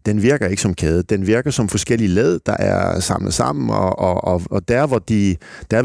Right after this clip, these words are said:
hvor de kommer tæt på hinanden, så er der mulighed for, at ting, det, det brækker ned. Og det har det gjort rigtig, rigtig tit. Øh, og det, det betyder for dem, at de skal,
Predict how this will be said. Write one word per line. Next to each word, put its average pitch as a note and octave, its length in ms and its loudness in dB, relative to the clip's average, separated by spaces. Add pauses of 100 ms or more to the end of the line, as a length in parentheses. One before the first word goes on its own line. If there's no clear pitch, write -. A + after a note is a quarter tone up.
(120)
hvor G2+ 160 0
de G#2 80 0
kommer G2+ 220 0
tæt C#3 220 -2
på A2 120 0
hinanden, G2+ 480 2
så A2+ 140 0
er A2 100 2
der A2+ 80 2
mulighed G2+ 460 0
for, F2+ 140 -2
at - 160 -4
ting, F#2+ 280 0
det, E2+ 360 0
det F2 80 0
brækker D#2+ 240 0
ned. E2+ 200 0 (680)
Og A2+ 120 -4
det C3 80 -2
har A#2+ 80 0
det A#2 120 0
gjort A#2 320 0
rigtig, A#2 280 -2
rigtig F#2 240 -4
tit. - 440 0 (640)
Øh, G#2 240 2
og G#2 120 0
det, G#2+ 220 -4
det A2+ 80 2
betyder D3 340 0
for - 120 -4
dem, B2+ 260 0
at A2 140 -4
de A2 80 2
skal, G2 340 0